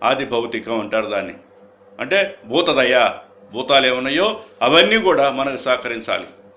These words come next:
ఎన్ని సహకరిస్తేనే మరి మ-, మనస్సు అంత ప్రశాంతత వస్తుంది. సరే, వాతావరణం బాగుంది, అన్నీ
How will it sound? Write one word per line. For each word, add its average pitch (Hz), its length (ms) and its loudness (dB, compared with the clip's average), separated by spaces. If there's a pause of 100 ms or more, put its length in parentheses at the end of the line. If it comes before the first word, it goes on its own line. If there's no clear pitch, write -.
(1200)
ఎన్ని 196 180 -6 (100)
సహకరిస్తేనే 196 640 0
మరి 185 140 2 (140)
మ-, 139 420 2 (140)
మనస్సు 165 280 2
అంత 151 200 -4
ప్రశాంతత 151 420 0
వస్తుంది. 113 340 -10 (640)
సరే, 147 280 6 (680)
వాతావరణం 147 560 6 (100)
బాగుంది, 151 420 4 (1400)
అన్నీ 151 280 2